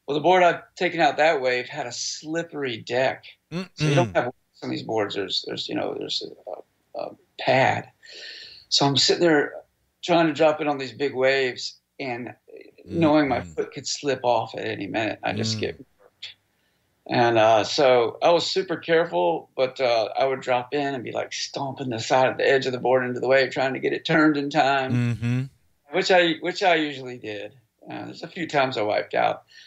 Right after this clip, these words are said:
Speaker 1: Oh, the other thing that was scary there, there's sea snakes, super poisonous sea snakes there. And so I'm seeing these big gray snakes.
Speaker 2: Oh!
Speaker 1: Yeah. And I asked the local, I said, "Man, are those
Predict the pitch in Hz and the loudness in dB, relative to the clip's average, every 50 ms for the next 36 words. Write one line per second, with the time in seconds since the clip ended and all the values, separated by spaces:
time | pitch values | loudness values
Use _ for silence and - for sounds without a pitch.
0 | - _ - - 170 143 156 175 196 175 - 160 139 120 82 107 - - - - | -10 _ 0 2 4 4 4 4 2 2 0 -4 -4 -4 -4 -4 -6 -8 -8 -8
1 | 104 92 87 87 87 87 87 85 120 123 123 156 147 143 156 170 160 - - - | -8 -8 -8 -8 -10 -10 -8 -8 -4 0 2 2 2 2 2 0 -2 -4 -4 -6
2 | - - - - - - - _ - - - - - - 196 190 - 143 123 107 | -8 -14 -14 -14 -14 -14 -14 _ -16 -12 -8 -6 -4 -4 -4 -6 -6 -8 -8 -6
3 | - 131 135 131 127 - - - - - - - - - - - - - - - | -4 -2 -2 -2 -2 -4 -6 -8 -6 -4 -4 -4 -4 -4 -4 -4 -4 -6 -10 -16
4 | - - - - - - - - - _ _ _ _ _ _ _ _ _ _ _ | -14 -14 -14 -12 -10 -10 -10 -10 -12 _ _ _ _ _ _ _ _ _ _ _
5 | _ _ - - 120 123 - 156 156 160 156 - - 180 180 175 156 139 127 113 | _ _ -8 -6 -4 0 2 4 4 4 4 4 4 4 4 4 4 4 2 0
6 | 127 131 143 160 151 156 151 139 143 139 139 139 139 131 131 - - - 117 123 | -4 0 0 0 0 0 -2 -2 2 2 4 4 4 2 2 2 0 0 0 -2
7 | 127 127 139 135 - - - - - - 247 254 262 254 240 226 185 139 117 101 | -2 0 0 -2 -4 -6 -6 -6 -4 -2 0 0 2 2 4 4 4 4 4 2
8 | 85 73 _ _ _ _ _ _ _ _ _ - - - - 170 165 160 - - | -2 -6 _ _ _ _ _ _ _ _ _ -18 -8 -2 2 4 4 4 4 2
9 | - - _ _ _ _ _ _ _ _ _ _ _ _ _ _ - 135 156 147 | -2 -14 _ _ _ _ _ _ _ _ _ _ _ _ _ _ 0 2 4 4
10 | 143 151 160 170 165 - - 151 143 147 151 160 175 165 151 131 131 127 - 131 | 6 6 6 4 2 0 -4 -6 -2 0 0 0 0 -2 -4 -6 -6 -6 -6 -10
11 | 123 127 156 151 131 113 127 143 147 139 - - - | -10 -8 -8 -8 -8 -8 -8 -8 -8 -10 -12 -16 -16